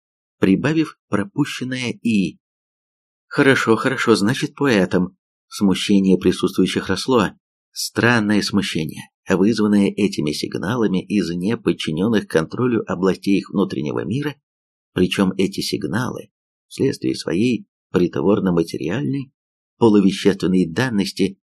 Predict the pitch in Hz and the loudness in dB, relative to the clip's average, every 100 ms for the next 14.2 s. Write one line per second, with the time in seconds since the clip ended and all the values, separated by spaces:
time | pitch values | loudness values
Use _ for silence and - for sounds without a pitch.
0 | _ _ 117 101 - 160 147 131 117 127 | _ _ 0 0 0 -2 -2 -4 -4 -2
1 | 127 107 113 - 135 143 139 _ - 98 | -4 -4 -4 -4 -6 -8 -10 _ -2 -2
2 | 87 120 127 127 123 120 104 - - - | 0 -2 -4 -4 -6 -2 -2 -2 -14 -16
3 | - _ _ _ _ _ _ 85 92 92 | -18 _ _ _ _ _ _ 2 4 4
4 | 87 82 82 85 80 67 - 73 - 67 | 0 0 0 2 0 -2 -6 -8 -4 -6
5 | - 71 - 76 85 - 71 71 - 82 | -2 -4 -4 -4 -4 -6 -4 -4 -2 0
6 | 82 85 - _ _ _ - 104 120 120 | 2 0 -4 _ _ _ -6 -2 0 -2
7 | 117 113 127 - 117 - 107 123 113 101 | -4 -4 -4 -2 -6 -6 -4 -2 0 2
8 | 92 92 _ _ _ - 110 - 151 139 | 0 -2 _ _ _ -2 -2 -2 -2 -2
9 | - 82 - 82 95 87 85 _ _ _ | -2 -4 -2 -2 0 0 -2 _ _ _
10 | _ _ _ 92 113 - 190 175 - - | _ _ _ -2 0 0 -2 -4 -6 0
11 | 107 101 - - - - 67 65 - 117 | 2 2 -2 -6 -4 -6 -4 -4 -2 -2
12 | 135 104 _ _ _ - - 131 - - | 0 -4 _ _ _ 0 2 -4 -4 -8
13 | 101 - 123 113 - - 92 - 60 58 | -6 -4 -2 -4 -4 -6 -6 -6 -6 -6
14 | - | -12